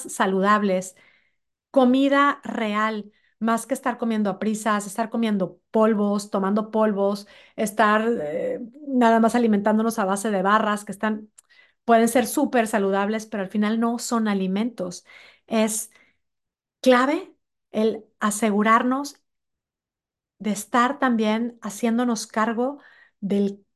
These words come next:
qué estoy comiendo y cómo estoy comiendo, más que el cuánto estoy comiendo, porque cuando yo me aseguro, cuando me hago cargo de qué como, a comida real, comida que, que me doy cuenta que es comida verdadera,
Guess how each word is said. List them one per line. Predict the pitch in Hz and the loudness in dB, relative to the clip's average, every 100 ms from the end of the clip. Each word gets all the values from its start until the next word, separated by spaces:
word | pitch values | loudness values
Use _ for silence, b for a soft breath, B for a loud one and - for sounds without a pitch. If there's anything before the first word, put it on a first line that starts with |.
| - | -2
qué | 262 294 | 2 2
estoy | 320 - 214 | -2 -2 -6
comiendo | 208 208 190 196 226 - - | -2 -2 -2 -2 -6 -8 -14
y | 208 _ | -16 _
cómo | - 262 269 285 | -2 0 0 -2
estoy | 269 - 220 214 | -4 -6 -6 -4
comiendo, | 214 202 208 190 165 | -2 0 0 -2 -2
más | 220 247 247 | 0 0 0
que | 269 | -4
el | 262 - | -4 0
cuánto | 262 285 294 | 2 2 0
estoy | 247 - 208 | -4 -4 -2
comiendo, | 208 226 220 196 | 0 0 0 0
porque | 233 240 233 220 B B B - | 0 0 0 -2 B B B 2
cuando | 247 247 | 6 6
yo | 254 311 | 6 4
me | 392 403 - _ - | 0 0 -6 _ -6
aseguro, | 240 - 226 214 190 | -4 -2 -4 -2 -2
cuando | 220 233 | -2 -2
me | 330 | -2
hago | 403 | -4
cargo | 392 262 226 | -2 -2 0
de | 202 180 - | -2 -4 -6
qué | - 254 247 | 0 0 2
como, | 220 196 254 - _ _ _ - | -2 -2 -6 -12 _ _ _ -20
a | 190 | -10
comida | 185 185 202 220 185 | -2 0 2 0 0
real, | 175 165 185 202 240 | -2 -2 0 0 -4
comida | 196 180 190 208 202 B B B _ _ _ - | -4 -2 0 -2 -4 B B B _ _ _ -10
que, | 165 170 - _ _ _ - | -8 -8 -16 _ _ _ -8
que | 160 | -2
me | 160 | 2
doy | 196 | 2
cuenta | 202 220 226 226 | 4 2 2 0
que | 214 170 | 0 -2
es | - | -4
comida | - 180 185 208 | -8 -4 0 2
verdadera, | 196 165 156 160 208 190 175 | 0 0 0 2 4 2 0